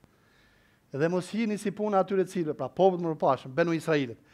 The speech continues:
që u dha Allahu Manushëm librin, u dha, e vërteta, e vërteta, Kurani është e vërteta jon. E vërteta me cilën na ka nderuar Allahu Manushëm. Fatale alehimul amad,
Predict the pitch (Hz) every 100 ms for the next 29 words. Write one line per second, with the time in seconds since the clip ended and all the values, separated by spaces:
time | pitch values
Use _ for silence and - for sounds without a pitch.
0 | - - _ _ - 185 185 180 233 214
1 | 220 202 196 220 220 214 175 151 160 190
2 | 190 120 - 147 - 196 - - _ _
3 | _ _ 165 185 196 170 - 170 262 185
4 | 185 170 196 214 214 214 131 - _ _
5 | _ _ _ - 156 170 269 254 208 269
6 | 247 214 220 196 254 226 208 190 202 262
7 | - - _ _ _ _ _ _ _ _
8 | _ _ _ _ _ - 214 349 339 254
9 | 226 196 175 175 165 135